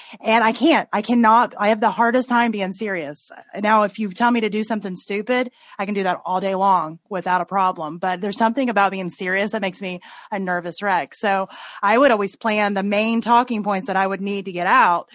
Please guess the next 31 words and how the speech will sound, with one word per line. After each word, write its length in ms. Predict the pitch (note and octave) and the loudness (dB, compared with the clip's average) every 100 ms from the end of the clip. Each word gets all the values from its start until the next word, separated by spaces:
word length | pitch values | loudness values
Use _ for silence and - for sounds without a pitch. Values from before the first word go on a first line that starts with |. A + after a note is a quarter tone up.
| - _ _ _ | -20 _ _ _
That 160 | G3 F#3+ | -4 -2
would 160 | G3 F#3 | -4 -6
be, 220 | G#3+ G#3 | -4 -4
like, 160 | F#3+ | -4
the 80 | F#3+ | -6
serious 480 | - B3+ A#3 F#3+ E3+ | -4 -2 -2 -4 -8
part, 360 | - E3+ D#3+ - _ _ _ _ _ _ - | -8 -6 -6 -10 _ _ _ _ _ _ -2
knowing 320 | A3+ B3+ A3+ | 2 2 2
that 100 | G3 | 0
I 60 | |
could 140 | G3 F#3 | -2 -4
throw 180 | G3+ G#3+ | -2 -2
some 220 | G#3+ G3+ | -4 -4
jokes 320 | G3+ G#3 - | -2 -2 -2
in 80 | F#3+ | -6
there 180 | F3+ F3+ | -6 -6
just 160 | G3+ | -8
to 80 | G#3+ | -10
keep 220 | G#3+ G#3 | -12 -12
me 100 | F#3 | -10
from 180 | F3+ F#3+ | -10 -10
being 200 | F3+ E3+ | -10 -6
nervous, 500 | F#3 G#3+ F3+ B2+ - | -4 -4 -6 -12 -12
because 380 | G#3+ G3+ F#3+ F3 | -10 -6 -6 -6
that's 300 | G3+ G3+ A3+ | 0 0 0
the 100 | A3+ | -6
only 160 | F#3 F3 | -6 -6
time 220 | F3 F3 | -8 -8
I'm 80 | F3 | -10
not 160 | C#3+ | -10
nervous. 480 | E3+ F#3 - F3 - | -10 -10 -14 -20 -20